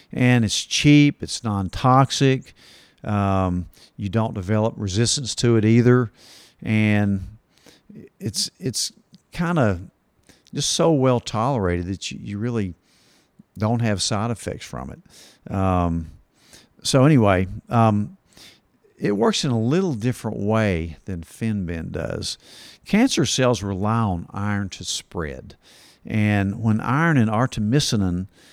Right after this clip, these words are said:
uh, enter a cancer cell together, what happens is they form atoms called free radicals that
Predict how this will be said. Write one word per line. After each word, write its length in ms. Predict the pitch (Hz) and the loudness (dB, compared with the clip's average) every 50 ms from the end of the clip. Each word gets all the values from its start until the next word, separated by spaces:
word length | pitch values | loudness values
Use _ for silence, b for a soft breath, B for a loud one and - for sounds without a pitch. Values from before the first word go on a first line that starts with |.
| b b b b | b b b b
uh, 280 | - 98 101 98 98 95 - - | -4 -2 0 0 0 -2 -2 -2
enter 320 | 131 147 139 - - - - | 0 0 0 -2 -4 -6 -6
a 120 | - 104 92 | -6 -6 -8
cancer 580 | - - - - 139 131 135 131 - - 120 101 | -8 -8 -6 -2 -2 0 0 -2 -4 -6 -6 -6
cell 340 | - - - 113 104 104 | -6 -4 -4 -2 -4 -4
together, 840 | - _ - 95 73 76 _ - 120 113 117 113 82 87 80 76 85 - B B B B B B B _ | -6 _ -10 -10 -10 -12 _ -2 0 2 2 2 0 -2 -4 -6 -8 -12 B B B B B B B _
what 160 | 113 113 104 | -2 0 0
happens 480 | 92 127 127 131 127 - 110 98 87 | 2 2 2 2 2 0 0 0 0
is 360 | 92 92 90 90 92 92 - b b b b b b b | 0 0 0 0 -2 -4 -8 b b b b b b b
they 140 | - 82 98 | -8 -6 -6
form 600 | 87 - - - 127 123 120 113 110 104 104 95 - b b b b b b b b _ | -6 -6 -8 -6 -4 -2 -2 -2 -2 -2 -4 -4 -8 b b b b b b b b _
atoms 420 | - 113 113 117 113 110 107 98 - | -6 -2 -2 0 0 0 -2 -4 -4
called 320 | - 110 98 95 95 85 | -4 -4 -2 -2 -2 -4
free 320 | - - - 131 127 123 113 | -8 -8 -4 -2 -2 0 0
radicals 880 | 101 101 107 107 113 113 113 107 - 90 85 80 80 82 - - - B B B B B B B B B B _ | 0 2 2 2 2 2 0 -2 -2 -4 -4 -4 -4 -4 -6 -6 -8 B B B B B B B B B B _
that 480 | 104 98 95 107 104 98 95 95 - | -8 -2 0 2 2 4 2 2 0